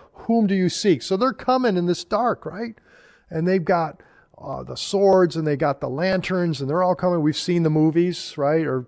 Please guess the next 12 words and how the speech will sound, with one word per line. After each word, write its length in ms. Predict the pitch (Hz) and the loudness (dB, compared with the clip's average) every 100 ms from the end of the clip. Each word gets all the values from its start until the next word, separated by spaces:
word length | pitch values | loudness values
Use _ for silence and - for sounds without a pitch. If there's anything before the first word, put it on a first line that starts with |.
| - | -8
depictions 640 | 127 127 - 170 - 175 139 | -6 -4 -4 -6 -4 -6 -2
of 160 | 143 131 | -2 0
it. 220 | 127 127 _ _ _ _ _ _ _ _ _ _ - | -2 -4 _ _ _ _ _ _ _ _ _ _ -6
And 180 | 170 170 | 0 6
what's, 360 | 202 - - - _ _ _ _ _ _ _ - | 6 6 -2 -14 _ _ _ _ _ _ _ -10
what 320 | 160 170 143 | -2 -2 -2
John 440 | 131 185 233 254 | 0 2 6 6
highlights 680 | 202 220 220 196 170 143 - | 6 6 8 10 8 6 0
here 360 | 175 127 85 - _ _ _ _ _ _ | 2 2 0 -10 _ _ _ _ _ _
is 240 | - 156 147 | -6 -4 2
that 240 | 156 143 | 2 2
Jesus 1040 | 110 175 220 214 208 202 190 - - - | -2 2 4 4 4 4 4 0 -10 -12